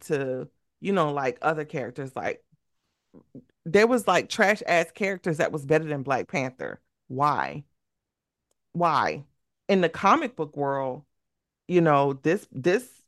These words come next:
person can't beat Black Panther's ass. And so,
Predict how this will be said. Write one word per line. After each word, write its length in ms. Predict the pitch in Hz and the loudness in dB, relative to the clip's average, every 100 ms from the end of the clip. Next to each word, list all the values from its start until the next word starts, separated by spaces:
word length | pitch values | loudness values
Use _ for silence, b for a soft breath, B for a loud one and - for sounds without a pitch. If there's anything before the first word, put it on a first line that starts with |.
| _ _ - | _ _ -6
person 560 | 196 185 175 147 156 160 _ _ _ _ - | -6 -4 -4 -4 -6 -12 _ _ _ _ 0
can't 580 | 247 185 165 - 131 117 | 6 8 6 2 -2 2
beat 260 | 175 175 | 2 0
Black 360 | 139 151 156 - | 0 2 2 2
Panther's 360 | 190 165 160 156 | -2 -4 -4 -6
ass. 360 | 117 113 170 - - | -4 -4 -8 -14 -4
And 180 | 175 185 | -4 -2
so, 460 | - 196 180 175 | -2 0 0 -4